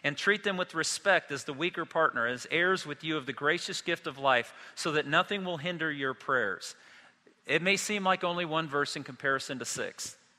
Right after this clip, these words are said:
but if you look at the density of this verse, there's great power in it. In the same way, he tells us to be considerate. So let's begin.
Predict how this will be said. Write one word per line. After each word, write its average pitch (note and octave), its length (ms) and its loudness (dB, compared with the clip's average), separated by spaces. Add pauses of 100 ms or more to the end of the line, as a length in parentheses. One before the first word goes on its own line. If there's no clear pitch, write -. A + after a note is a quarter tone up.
(680)
but B2 160 -2
if B2+ 120 -6
you E3 100 -2
look F#3+ 200 0
at - 80 -6
the D#3 80 -2
density D#3+ 440 0
of C3 160 -4
this C3+ 200 -2
verse, B2 580 -4 (400)
there's A#2+ 140 -8
great C3+ 200 0
power A#2 380 2
in F#2 100 -6
it. F2 100 -12 (1300)
In E3 140 0
the F3+ 60 2
same G3 360 4
way, A2+ 280 2 (920)
he E3+ 160 0
tells F3+ 340 2
us E3+ 80 -4
to F3+ 120 -4
be E3 140 2
considerate. D#3+ 680 0 (1300)
So F3+ 380 4
let's E3+ 140 0
begin. C#3+ 420 2